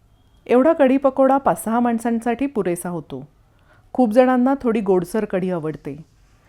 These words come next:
आवडीप्रमाणे मिठाबरोबर थोडी साखर घालू शकता. मुरलेला कढी पकोडा दुसऱ्या दिवशी खायला अजून मस्त लागतो. या रेसिपीप्रमाणे नक्की ट्राय करून बघा. आजचा हा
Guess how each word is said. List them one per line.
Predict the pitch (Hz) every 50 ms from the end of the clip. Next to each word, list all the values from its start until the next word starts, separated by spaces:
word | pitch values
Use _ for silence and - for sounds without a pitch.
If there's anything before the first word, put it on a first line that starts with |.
| _ _ -
आवडीप्रमाणे | - 190 202 208 254 254 262 254 247 247 254 254 269
मिठाबरोबर | 285 240 185 165 - 190 202 202 214 220 220 202 247 285 277
थोडी | - 240 202 220 220
साखर | - 196 160 - - 190
घालू | 175 202 180 170 170
शकता. | 165 - 170 - _ - 139 - _ _ _ _ _ _ _ _ _ _ _ _ _ _ _ _ -
मुरलेला | 214 240 240 226 254 277 277 294
कढी | 294 294 220 202 208
पकोडा | 214 - 226 226 226 226 240 254
दुसऱ्या | 202 190 180 - 180 190
दिवशी | 190 214 214 - - 233
खायला | - 233 214 214 226
अजून | 294 302 220 175 160 196 202 196
मस्त | 180 170 - - 180
लागतो. | 160 147 - - - 151 139 139 - _ _ _ _ _ _ _ _ _ _ _ _ -
या | 180 214 208
रेसिपीप्रमाणे | 208 214 208 - 226 202 226 214 190 208 214 196 202 202 214 269 320
नक्की | 277 220 190 - - 233
ट्राय | 226 - 202 170
करून | 165 - 185 165 160 165 156
बघा. | 147 151 151 135 123 147 _ _ _ _ _ _ _ _ _ _ _ -
आजचा | 220 214 220 - 294 294
हा | 285 294 294 285